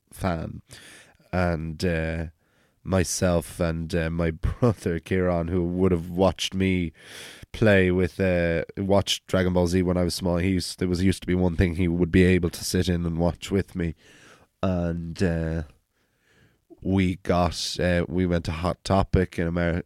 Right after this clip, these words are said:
America, and we got, um, these matching, uh, <laughs> vest and shorts, uh, Dragon Ball <laughs> Z sets. And Kieran got, uh, Goku, and I got a Vegeta. Anyone who knows the series knows that those are the two kind of, uh,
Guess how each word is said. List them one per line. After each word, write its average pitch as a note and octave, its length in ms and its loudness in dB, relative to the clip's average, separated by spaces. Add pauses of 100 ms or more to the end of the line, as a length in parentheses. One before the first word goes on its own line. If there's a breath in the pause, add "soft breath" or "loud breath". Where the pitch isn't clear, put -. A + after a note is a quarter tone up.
(120)
America, F2 480 -4
and E2 140 -2
we E2 100 -6
got, E2 300 -2
um, E2 480 -6 (720 loud breath)
these F2+ 300 0
matching, E2+ 840 -2
uh, E2 220 -2 (180)
<laughs> B2 180 4
vest F2 600 -2
and E2+ 180 -6
shorts, - 800 -2 (160)
uh, D#2+ 220 -8
Dragon E2+ 420 -2
Ball D#2+ 440 -4
<laughs> - 40 -20
Z F2+ 420 -4
sets. - 480 -8 (540 loud breath)
And E2+ 320 -2
Kieran E2 420 0
got, E2 220 -2 (160)
uh, F2 160 0 (120)
Goku, F2+ 680 2
and E2 160 -6
I E2 320 -4
got E2+ 300 -6
a E2 40 -8
Vegeta. F2 720 -2 (1400)
Anyone F2 340 -6
who E2 80 -4
knows D#2+ 220 -4
the - 100 -16
series E2 340 -2
knows D#2+ 200 -4
that D#2+ 160 -8
those E2 240 -4
are E2 60 -4
the E2 100 -4
two E2+ 260 -4
kind E2+ 280 -2
of, D#2+ 180 -4
uh, D#2+ 260 -2